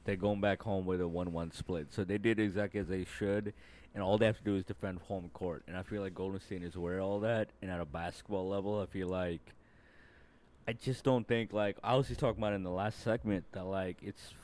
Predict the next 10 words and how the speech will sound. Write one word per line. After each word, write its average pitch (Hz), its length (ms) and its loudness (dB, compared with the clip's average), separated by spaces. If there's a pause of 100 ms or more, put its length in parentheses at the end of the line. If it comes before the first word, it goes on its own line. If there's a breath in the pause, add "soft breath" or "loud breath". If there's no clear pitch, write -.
(640)
it's 107 240 -4
alarming 107 540 4
to 98 80 -2
me 95 220 -2
that 87 180 -2
Klay 98 320 0
had 98 240 0
to 95 60 0
be 87 220 -2
out 95 220 -4